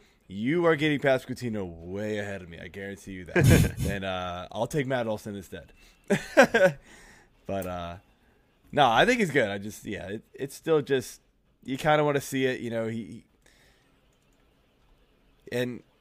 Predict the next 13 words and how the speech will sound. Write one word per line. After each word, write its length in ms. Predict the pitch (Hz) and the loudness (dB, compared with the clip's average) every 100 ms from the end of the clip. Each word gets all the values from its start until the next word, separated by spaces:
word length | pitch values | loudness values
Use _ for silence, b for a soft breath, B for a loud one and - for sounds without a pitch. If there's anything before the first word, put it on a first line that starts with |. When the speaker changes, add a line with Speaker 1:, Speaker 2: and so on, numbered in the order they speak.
| - | -10
Speaker 1:
you 140 | 196 180 | -2 -2
just 180 | 139 | -2
never 200 | 107 90 | -6 -10
know 140 | 87 90 | -8 -8
with 100 | 90 | -8
that 100 | 85 | -10
Royals 340 | 87 90 87 | -10 -10 -10
lineup, 280 | 92 90 85 | -10 -10 -10
man. 280 | 90 90 90 | -10 -12 -10
Like, 360 | 90 90 - - _ _ _ _ _ _ _ | -12 -14 -18 -20 _ _ _ _ _ _ _
dude, 180 | 95 92 | -8 -8
if 140 | 90 98 | -8 -12
it's, 320 | - - | -14 -20